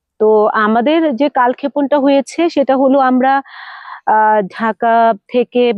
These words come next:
উত্তরাতে এসে, আহ, ভাইপাইল, আহ, বা-, বাইপাইল একটা, আহ, বাইপাস আছে, সেটা আসলে under construction-এর জন্য ওই রা-, ওই রুটে আমাদের আসলে লেট হয়ে গেছে। তারপর আমরা এলেঙ্গাতে এসে পৌঁছাই দুইটার সময়,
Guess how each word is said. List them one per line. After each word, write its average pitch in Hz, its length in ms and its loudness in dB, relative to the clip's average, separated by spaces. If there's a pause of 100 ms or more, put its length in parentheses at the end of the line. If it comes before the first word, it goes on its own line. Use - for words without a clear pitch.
উত্তরাতে 233 520 -2
এসে, 254 540 2 (480)
আহ, 185 220 2
ভাইপাইল, 247 760 -2
আহ, 214 300 2
বা-, 190 280 -2
বাইপাইল 220 420 0
একটা, 269 240 -2
আহ, 196 440 0 (500)
বাইপাস 233 400 -2
আছে, 247 300 -4
সেটা 277 220 -2
আসলে 269 180 0
under 233 280 0
construction-এর 220 840 -2
জন্য 226 280 0
ওই 185 180 2
রা-, 170 140 0
ওই 208 160 2
রুটে 226 220 -2
আমাদের 214 240 0
আসলে 190 300 0
লেট - 200 -2
হয়ে 170 160 0
গেছে। - 260 -12 (560)
তারপর 220 180 -4
আমরা 240 180 0
এলেঙ্গাতে 226 460 2
এসে 240 160 -2
পৌঁছাই 220 460 -2
দুইটার 208 640 0
সময়, 277 340 0